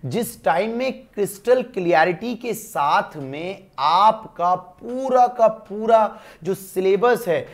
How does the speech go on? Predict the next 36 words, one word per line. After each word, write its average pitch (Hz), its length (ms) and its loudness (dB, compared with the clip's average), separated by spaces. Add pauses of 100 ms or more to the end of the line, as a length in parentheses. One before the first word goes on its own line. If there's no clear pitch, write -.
(160)
जो 180 120 2
हम 214 200 0
यहाँ 226 180 0
पर 190 160 -2
करा 160 280 -2
रहे 147 120 -2
हैं, 131 60 -6
मैथ्स 170 320 -6
वाले 202 200 0
सर 208 180 -4
आपको 196 220 -4
मैथ्स 214 280 -6
कराएंगे, 202 440 -4 (320)
ठीक 233 160 0
है, 147 320 -4
जो 160 120 0
लैंग्वेज 202 280 0
वाले 214 160 0
सर 208 160 -4
हैं, 208 60 -4
वो 202 60 -4
आपको 202 200 -4
लैंग्वेज 208 240 -4
कराएंगे, 196 340 -4
यहाँ 165 280 -4
पर 233 140 -4
मैं 220 120 -6
आप 190 140 -6
लोगों 196 240 -6
को 214 120 -2
साइंस 180 320 -6
करा 139 280 -4
रहा 117 100 -6
हूँ, 117 120 -14
ठीक 214 180 -4
है। 151 140 -2